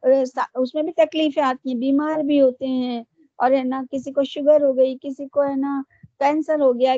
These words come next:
کسی کو پیٹ کا وہ ہو گیا، کسی کو سر کا ہو گیا، تو وہ لوگ کے کھانے پینے بند ہو جاتے ہیں،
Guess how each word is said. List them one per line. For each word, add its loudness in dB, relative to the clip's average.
کسی -12
کو 2
پیٹ 4
کا 0
وہ 0
ہو -2
گیا، -2
کسی -12
کو -4
سر -2
کا 0
ہو 2
گیا، 0
تو -4
وہ 0
لوگ 2
کے -4
کھانے -4
پینے -2
بند -2
ہو 4
جاتے -6
ہیں، -8